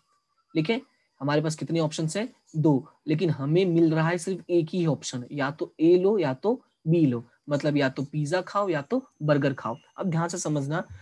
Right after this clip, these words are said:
कि ठीक है कोई बात नहीं, तो हम देख लेते हैं कि क्या खा सकते हैं। तो पापा ने बोला "भाई यही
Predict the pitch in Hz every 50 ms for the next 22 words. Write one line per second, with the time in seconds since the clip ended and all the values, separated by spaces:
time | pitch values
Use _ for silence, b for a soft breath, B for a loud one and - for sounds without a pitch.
0 | B B B B _ 185 160 165 233 226 220 - 202 185 - _ _ _ _ _
1 | _ _ _ _ _ _ _ _ 180 180 180 165 160 156 160 160 160 160 156 147
2 | 156 175 196 208 214 - _ _ 160 170 190 165 185 170 156 156 175 160 160 151
3 | 156 170 156 147 - - 143 139 135 - 143 - _ 147 160 160 175 160 - 139
4 | 135 - 160 165 165 160 160 147 147 156 156 - - _ _ 147 143 165 156 143
5 | 135 143 156 156